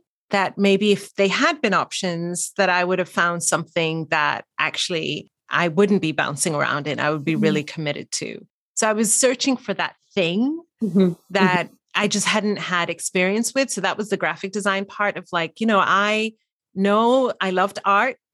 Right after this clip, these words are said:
Speaker 1: when I was younger. I am creative, but I would never had that opportunity. Maybe this is the thing.
Speaker 2: Mm-hmm.
Speaker 1: And it wasn't the thing, right? But I, it was like I was searching, I was searching. And I was also,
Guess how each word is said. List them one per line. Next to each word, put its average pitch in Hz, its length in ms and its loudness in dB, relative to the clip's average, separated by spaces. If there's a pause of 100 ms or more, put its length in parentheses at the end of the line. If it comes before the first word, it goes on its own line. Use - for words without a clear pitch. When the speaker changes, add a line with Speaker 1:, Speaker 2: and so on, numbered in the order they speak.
Speaker 1:
when 220 160 0
I 214 80 2
was 208 160 -4
younger. 214 560 -2 (380)
I 202 480 2 (100)
am 190 280 -2
creative, 214 840 0 (100)
but 180 120 0
I 175 120 0
would 180 140 -2
never 180 260 0
had 214 180 -2
that 220 100 2
opportunity. 214 520 -2
Maybe 175 440 -2
this 160 260 -4
is 156 120 -10
the 156 80 -10
thing. - 440 -10 (220)
Speaker 2:
Mm-hmm. 190 360 2
Speaker 1:
And 202 80 6
it 277 80 4
wasn't 320 360 2
the 160 60 -6
thing, - 460 -10 (460)
right? 196 380 0 (100)
But 208 160 2
I, 196 60 2
it 190 160 -6
was 208 160 0
like 202 160 -2
I 196 40 2
was 185 120 -2
searching, 247 440 0
I 202 40 0
was 180 160 -4
searching. 214 640 -2 (140)
And 196 160 0
I 196 100 0
was 196 180 -2
also, 226 540 -2